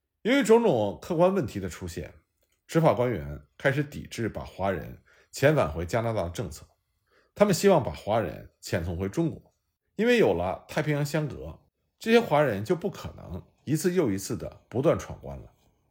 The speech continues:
因为急于阻止华人偷渡，负责执行排华法案的财政部的官员也顾不得新的法律的颁布了。财政部在一八九一年指示各地官员，把所有偷渡的华人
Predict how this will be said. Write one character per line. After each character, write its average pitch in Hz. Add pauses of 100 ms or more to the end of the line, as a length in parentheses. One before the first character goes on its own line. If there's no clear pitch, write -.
(180)
因 180
为 214
急 175
于 196
阻 160
止 73
华 90
人 110
偷 117
渡， 110 (500)
负 185
责 175
执 151
行 131
排 127
华 131
法 -
案 95
的 85
财 -
政 117
部 95
的 82
官 90
员 - (220)
也 147
顾 240
不 117
得 - (160)
新 190
的 143
法 64
律 82
的 73
颁 98
布 92
了。 - (800)
财 151
政 202
部 160
在 127
一 147
八 151
九 85
一 110
年 - (180)
指 95
示 123
各 123
地 87
官 82
员， - (420)
把 101
所 143
有 98
偷 -
渡 113
的 80
华 71
人 -